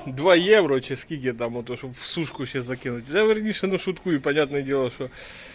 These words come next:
ну, я, по-перше, не дуже люблю сушку, сушилку маю в виду. Ні, ну, для простиней, там, всього остального, може, воно даже по кайфу, а от такі, як футболки, штани, я більше стараюсь туди не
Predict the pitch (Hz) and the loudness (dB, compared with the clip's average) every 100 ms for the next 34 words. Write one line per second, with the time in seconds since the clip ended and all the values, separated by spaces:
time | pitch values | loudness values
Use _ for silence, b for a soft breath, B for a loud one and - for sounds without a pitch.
0 | B - 214 185 180 175 180 156 165 160 | B 2 6 6 4 2 0 0 -2 0
1 | 160 165 160 156 151 - 190 - - 127 | 2 2 2 0 -2 -2 -6 -6 -10 -10
2 | - - - - 165 165 170 147 143 135 | -12 -20 -18 -8 -2 4 4 2 -2 0
3 | 131 131 220 175 190 226 214 208 - 202 | 0 2 6 6 6 4 4 2 0 4
4 | 214 202 175 147 - 160 151 165 160 156 | 6 6 4 0 2 2 2 2 4 6
5 | 147 147 151 139 139 135 - - - 139 | 6 6 6 6 4 2 -2 -2 2 6
6 | 165 156 - 131 - 120 127 120 - B | 8 6 4 -8 -4 0 0 -2 -12 B
7 | B B B B - - - - - 156 | B B B B -20 -20 -20 -10 -4 -4
8 | - 151 151 135 - 147 156 165 160 - | -4 -4 -2 -4 -8 -2 2 4 2 0
9 | 160 175 156 143 139 139 143 - 143 143 | 2 2 4 2 2 -4 -4 -4 2 2
10 | 135 - 135 139 131 127 135 139 139 | 2 -4 0 2 2 -2 -2 0 0